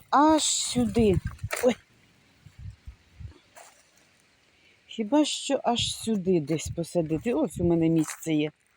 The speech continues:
Тут у мене стояла тепличка маленька. Ось місце є, але тут вітер. І тут же ж абрикос у мене.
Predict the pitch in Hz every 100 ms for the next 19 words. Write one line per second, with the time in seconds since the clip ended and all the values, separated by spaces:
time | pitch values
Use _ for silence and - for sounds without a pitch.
0 | _ _ - _ - - - _ _ _
1 | _ - - - 202 226 208 196 190 -
2 | 202 190 190 170 170 - 196 226 233 -
3 | 190 175 170 170 156 160 - - - -
4 | - - - - - - - - - -
5 | _ - - - - - _ _ _ _
6 | _ _ _ - - - - 196 165 -
7 | 165 156 - 170 160 156 196 214 208 220
8 | - 185 165 - 151 139 _ _ _ _
9 | _ 196 180 196 160 165 180 160 170 -
10 | 165 - 160 180 185 190